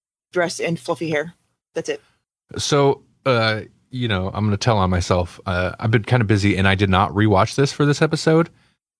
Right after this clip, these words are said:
Speaker 2: but I've seen this movie so many times. It's l-, it's almost, I'm not, it's not, it's, listen, it's not Evil Dead two, but I'd made the joke earlier a couple episodes back that, like,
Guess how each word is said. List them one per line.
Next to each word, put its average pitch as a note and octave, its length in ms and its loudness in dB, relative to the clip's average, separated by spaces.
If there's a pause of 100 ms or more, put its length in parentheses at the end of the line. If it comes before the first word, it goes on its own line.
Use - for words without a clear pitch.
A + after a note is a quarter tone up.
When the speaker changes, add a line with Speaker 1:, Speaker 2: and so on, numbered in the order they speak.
(140)
Speaker 2:
but A#2 320 0 (680)
I've G2+ 220 0
seen G#2 280 0
this F#2 220 -2
movie E2 220 -2
so D#2+ 200 -2
many D#2+ 200 -2
times. D#2+ 560 -4
It's - 280 0
l-, F#2+ 160 0
it's A2+ 200 0
almost, C3 640 0 (320)
I'm A2+ 100 -2
not, A#2+ 200 -2
it's A#2+ 160 -4
not, C3+ 300 0
it's, A2+ 220 -4
listen, G2+ 220 -2
it's F#2 140 -8
not A#2 140 0
Evil A#2+ 200 0
Dead A2+ 200 2
two, - 260 -4 (500)
but F2+ 120 -2
I'd F#2 120 0
made G#2 200 2
the G2+ 60 -2
joke G2 280 0
earlier F#2 360 4
a E2 40 -2
couple F2+ 240 0
episodes F2 340 -2
back F2 260 -2
that, F2 200 -2
like, E2 300 -4